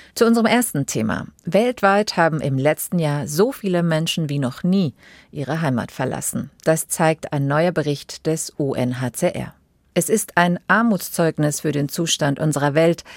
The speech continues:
sagte der U-N-Hochkommissar für Flüchtlinge Filippo Grandi bei der Vorstellung der Zahlen am Mittwoch in Genf. Wie dramatisch die Lage ist, zeigt das schwere Schiffsunglück mit Hunderten von Toten vor der griechischen Küste.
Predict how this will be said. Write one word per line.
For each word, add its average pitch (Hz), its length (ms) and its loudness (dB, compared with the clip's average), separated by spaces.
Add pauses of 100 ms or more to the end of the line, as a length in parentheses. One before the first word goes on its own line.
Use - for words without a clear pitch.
(240)
sagte 160 440 0
der 143 240 2
U-N-Hochkommissar 156 1160 0
für 139 160 -2
Flüchtlinge 160 600 0 (380)
Filippo 160 400 2
Grandi 156 480 2 (100)
bei 131 140 -2
der 127 160 -4
Vorstellung 147 680 2
der 131 180 0
Zahlen 139 540 0
am 170 160 2
Mittwoch 135 480 -2 (100)
in 175 200 0
Genf. - 440 -4 (840)
Wie 214 100 4
dramatisch 220 600 4
die 190 100 2
Lage 165 320 4
ist, - 280 0
zeigt - 440 -2
das 147 200 2
schwere 165 320 2
Schiffsunglück 196 800 0
mit 143 260 -2
Hunderten 170 440 2
von 147 240 -2
Toten 165 400 -2
vor 156 160 -2
der 170 100 2
griechischen 156 560 -4
Küste. - 460 -8